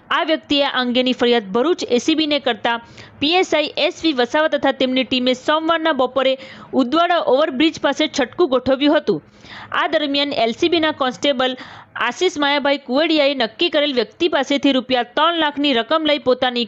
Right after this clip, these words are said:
કાર નંબર જી જે એકવીસ ડબલ એ બાણું પંદરમાં મૂકવા જણાવી લાંચની રકમ સ્વીકારી હતી. પોતાની કારમાં લાંચના રૂપિયા મુકાવ્યા બાદ આશીષ કુવડિયાને પોતે એસીબીના છટકામાં ભેરવાયા હોવાની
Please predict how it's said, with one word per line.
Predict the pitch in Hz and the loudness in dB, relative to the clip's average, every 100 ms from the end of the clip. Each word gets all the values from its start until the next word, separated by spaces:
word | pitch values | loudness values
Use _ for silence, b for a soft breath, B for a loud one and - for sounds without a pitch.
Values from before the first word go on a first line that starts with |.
| - | 0
કાર | 294 349 | 0 0
નંબર | 320 285 277 277 | 0 0 2 2
જી | 359 | 2
જે | 349 262 | 2 0
એકવીસ | 254 254 277 - | -4 -4 -4 -2
ડબલ | 240 - 277 262 | 0 0 0 0
એ | 262 - B B B - | 0 -6 B B B -2
બાણું | 269 311 320 | 0 0 0
પંદરમાં | 302 269 285 285 269 | 0 0 0 2 2
મૂકવા | 247 254 330 294 | 0 0 0 2
જણાવી | 277 277 262 | 0 2 0
લાંચની | 247 311 330 330 | 0 -2 -2 0
રકમ | 269 285 320 | 0 -2 -2
સ્વીકારી | 302 330 330 254 254 | -4 0 0 2 0
હતી. | - 185 - _ B B B | 0 -6 -10 _ B B B
પોતાની | 285 294 349 349 339 | 0 0 0 0 0
કારમાં | 285 269 269 262 - B B 247 | -2 0 0 -2 -6 B B 0
લાંચના | 330 311 320 277 | -2 0 0 0
રૂપિયા | 247 - 285 277 262 | -2 -2 0 0 0
મુકાવ્યા | 262 311 302 320 285 262 | 0 0 2 0 0 0
બાદ | 269 - 220 | -2 -4 -4
આશીષ | - 339 - | 0 0 2
કુવડિયાને | 277 277 269 262 262 240 | 2 2 2 0 0 0
પોતે | 226 254 240 B B B 285 | 0 2 0 B B B -2
એસીબીના | 349 311 320 302 294 | 0 0 0 0 -2
છટકામાં | 247 214 311 311 302 208 | -4 -2 -2 2 0 2
ભેરવાયા | 226 233 311 311 269 | 0 2 2 2 2
હોવાની | 262 262 | 0 0